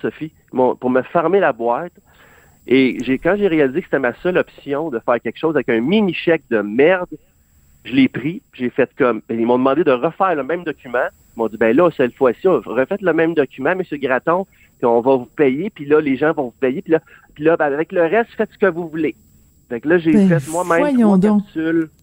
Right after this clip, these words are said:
Speaker 1: Hey, ça m'écoeure juste de le dire, j'étais même pas supposé le dire. J'ai fait trois capsules qui vont sortir à la fin du mois d'avril ou début mai sur l'emploi. Mais où c'est que tu veux que j'aille, moi, avec le monde de Benjamin ?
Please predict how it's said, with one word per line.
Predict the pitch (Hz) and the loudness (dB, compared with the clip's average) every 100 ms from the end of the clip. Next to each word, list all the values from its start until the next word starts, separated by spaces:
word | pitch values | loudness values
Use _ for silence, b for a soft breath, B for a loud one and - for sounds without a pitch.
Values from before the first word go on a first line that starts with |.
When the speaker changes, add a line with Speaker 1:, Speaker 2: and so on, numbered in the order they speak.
| _ _ _ | _ _ _
Speaker 1:
Hey, | 113 131 | 0 0
ça | 147 | 0
m'écoeure | 131 135 135 139 | -4 0 0 0
juste | 151 139 | -4 -6
de | 131 | -6
le | |
dire, | 110 165 | -4 -6
j'étais | 202 147 | -4 -4
même | 175 | -4
pas | 185 196 | -4 -6
supposé | - 156 139 | -6 -4 -4
le | |
dire. | 107 156 B B B B B _ | 0 -2 B B B B B _
J'ai | 139 | -4
fait | 135 170 | -2 -2
trois | 202 220 | 0 0
capsules | 214 - - 170 175 | 0 -6 -4 -4 -4
qui | 147 | -4
vont | 131 | -6
sortir | 131 113 160 | -6 -6 -2
à | 147 | 0
la | 127 | 0
fin | 143 135 | -2 -4
du | 127 | -4
mois | 135 | -2
d'avril | 135 123 110 143 | 2 2 0 -2
ou | 127 | -2
début | 127 117 131 | -2 -2 -2
mai | 123 131 135 - | 0 -2 -2 -4
sur | 170 160 | -2 2
l'emploi. | 147 113 - 113 120 139 _ _ - | 2 0 0 0 0 -2 _ _ 0
Mais | 135 | 2
où | 147 | 2
c'est | 240 | -2
que | - | -4
tu | - | -2
veux | 151 | -2
que | 117 | 0
j'aille, | 131 147 | 2 2
moi, | 135 | 0
avec | 120 - | -2 -2
le | 110 | -2
monde | 113 120 | -2 -2
de | 117 | -2
Benjamin ? | 107 110 110 110 123 | 0 0 0 0 0